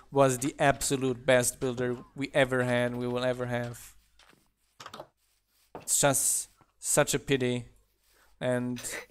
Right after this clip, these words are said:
all our citizens, they're mourning for the miner, but secretly they're mourning for Alexandra.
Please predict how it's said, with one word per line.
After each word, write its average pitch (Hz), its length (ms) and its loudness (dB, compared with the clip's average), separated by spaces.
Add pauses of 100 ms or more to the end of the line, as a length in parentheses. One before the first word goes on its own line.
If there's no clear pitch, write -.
(360)
all 147 160 6
our 147 140 8
citizens, 135 840 0 (240)
they're 302 160 6
mourning 160 380 4
for 147 140 2
the 135 100 2
miner, 131 560 0 (540)
but - 160 -2
secretly 147 1080 4 (280)
they're 135 180 2
mourning 127 380 2
for 123 200 0
Alexandra. 120 840 -2